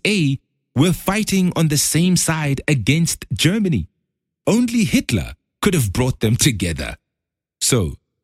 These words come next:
during the Second World War, there had happened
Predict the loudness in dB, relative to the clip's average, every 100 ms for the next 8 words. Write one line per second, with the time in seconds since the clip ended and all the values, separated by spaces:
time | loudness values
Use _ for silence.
0 | _ -2 2 2 2 0 0 -2 -2 0
1 | 0 2 0 0 -2 -2 -4 -8 _ _
2 | _ _ -2 0 0 -2 -4 -2 -2 -2